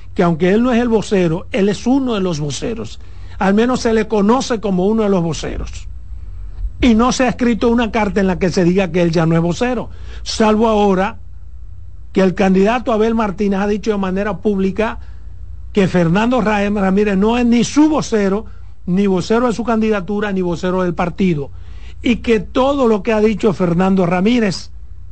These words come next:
es de manera personal y que él no lo suscribe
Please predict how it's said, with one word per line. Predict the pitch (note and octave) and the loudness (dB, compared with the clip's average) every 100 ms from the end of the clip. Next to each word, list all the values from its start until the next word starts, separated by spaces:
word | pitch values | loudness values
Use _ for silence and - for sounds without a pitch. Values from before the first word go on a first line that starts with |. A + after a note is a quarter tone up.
| - - - - - - - - | -14 -14 -14 -14 -14 -14 -14 -6
es | - G#3 G3+ - - - - - - - - - - - - - | 0 2 0 -4 -12 -12 -12 -14 -12 -12 -12 -12 -12 -12 -12 -6
de | - D#3+ | 0 2
manera | F#3 F3+ F#3+ A3+ F3+ | 4 4 4 4 0
personal | - G#3+ - G3 E3+ D#3 F3+ | 0 0 2 2 2 0 -2
y | B3 F3+ | -2 0
que | G3+ F#3+ G#3 | 2 2 2
él | G#3+ | 2
no | G#3 | 2
lo | G#3 G#3 A3+ | 2 2 0
suscribe | - G#3 - G3+ F3+ F#3 G3 | -4 -6 -2 0 0 0 -2